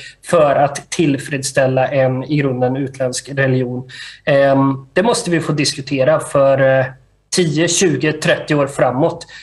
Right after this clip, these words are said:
så har det där lilla förslaget från Centerpartiet potential att utvecklas till något, eh, betydligt värre.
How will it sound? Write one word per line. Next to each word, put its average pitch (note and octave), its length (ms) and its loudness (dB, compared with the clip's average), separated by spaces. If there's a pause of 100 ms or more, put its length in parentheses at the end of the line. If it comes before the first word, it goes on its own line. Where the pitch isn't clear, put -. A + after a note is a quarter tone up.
så - 140 0
har C#3+ 160 2
det C#3+ 80 2
där D3+ 240 2
lilla D#3+ 260 4
förslaget C3+ 580 0
från C3+ 120 -2
Centerpartiet C#3 1040 -2 (580)
potential C3+ 560 2
att C3+ 80 0
utvecklas C#3+ 680 -2
till C#3 160 -6
något, C3 280 -2
eh, C#3 120 -6
betydligt F3+ 760 -2
värre. C3 260 -4